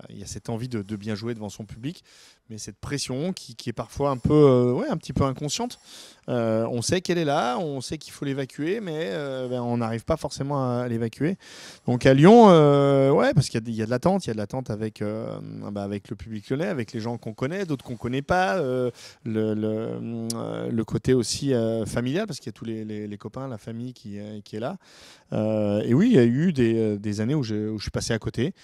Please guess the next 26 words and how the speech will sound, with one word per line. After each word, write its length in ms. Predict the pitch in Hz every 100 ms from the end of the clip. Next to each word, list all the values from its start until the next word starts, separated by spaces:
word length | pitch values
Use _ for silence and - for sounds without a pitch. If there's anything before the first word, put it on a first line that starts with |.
| - _ -
et 100 | 104
puis 140 | -
d'autres 260 | 113 104 110
années 260 | 110 131
où 140 | 135 101
j'ai, 140 | 98
euh, 500 | 104 104 101 101 90
où 100 | 101
j'ai 140 | 98
très, 200 | 98 113
très 160 | 104 110
bien 180 | 107 104
joué, 400 | 104 117 156 156
et 80 | 110
où 160 | 107
j'ai 160 | 101 101
vécu 380 | 110 104 - 135
des 120 | 107
moments, 480 | 104 110 135 143 113
euh, 380 | 104 101 101 104
assez 180 | -
incroyables, 580 | 113 104 110 110 139 147
même 240 | 117 117 110
très 220 | - 117
tard, 320 | 131 131 120
euh, 120 | 104